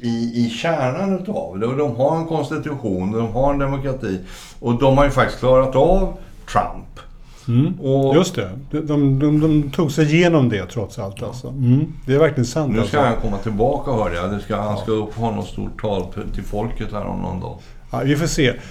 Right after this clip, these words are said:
Speaker 2: Alltså, man kan ju säga så här, det finns ju, det, som, som du själv har pekat på, det finns ju svårigheter i det amerikanska samhället.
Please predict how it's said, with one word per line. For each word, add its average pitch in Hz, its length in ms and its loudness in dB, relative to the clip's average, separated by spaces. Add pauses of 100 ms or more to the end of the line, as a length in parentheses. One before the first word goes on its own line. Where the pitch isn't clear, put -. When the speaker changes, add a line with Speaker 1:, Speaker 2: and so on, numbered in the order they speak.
(160)
Speaker 2:
Alltså, 151 180 4
man 170 120 10
kan 170 80 6
ju 170 80 8
säga 180 160 6
så 160 120 2
här, 175 260 8
det 139 100 6
finns 151 200 6
ju, 147 40 -2
det, 151 400 -8
som, 156 380 4
som 151 140 -2
du 151 100 4
själv 139 220 6
har 143 80 6
pekat 143 440 0
på, 117 100 0
det 127 120 0
finns 226 500 8
ju - 60 0
svårigheter 117 680 0
i 104 100 -2
det 104 140 -2
amerikanska 113 500 -4
samhället. 113 600 -2